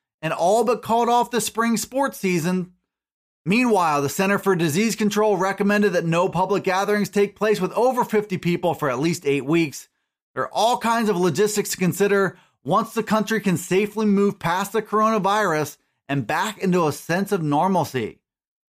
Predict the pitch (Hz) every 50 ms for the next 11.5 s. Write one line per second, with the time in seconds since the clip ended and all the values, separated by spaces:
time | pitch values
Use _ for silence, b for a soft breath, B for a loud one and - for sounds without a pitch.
0 | _ _ _ _ _ _ 147 214 262 277 269 233 247 233 233 214 220 233 233 208
1 | 175 220 220 214 202 220 214 202 196 190 190 180 175 165 160 - 156 139 - -
2 | 202 220 220 220 196 156 147 143 - - 147 147 113 165 190 220 220 233 233 226
3 | 214 202 196 202 202 196 165 160 151 160 160 160 135 139 127 185 196 208 208 214
4 | 208 214 202 208 b b b b b - 147 - 143 175 190 208 208 220 220 220
5 | 208 - 226 226 - - - 226 247 262 240 - - - 175 165 175 180 180 -
6 | - 233 247 240 190 131 - - - _ _ _ _ _ _ _ _ _ _ _
7 | _ - 147 147 - 196 185 170 - - - - 196 202 208 202 190 175 - -
8 | 220 247 277 285 - - 214 214 220 214 208 202 202 214 269 294 - 240 202 180
9 | 170 156 - 185 175 139 139 147 127 135 190 226 233 226 214 180 165 151 123 135
10 | 147 143 135 - - 143 127 127 120 117 165 196 208 208 208 208 180 202 196 190
11 | 190 185 202 196 202 202 196 185 -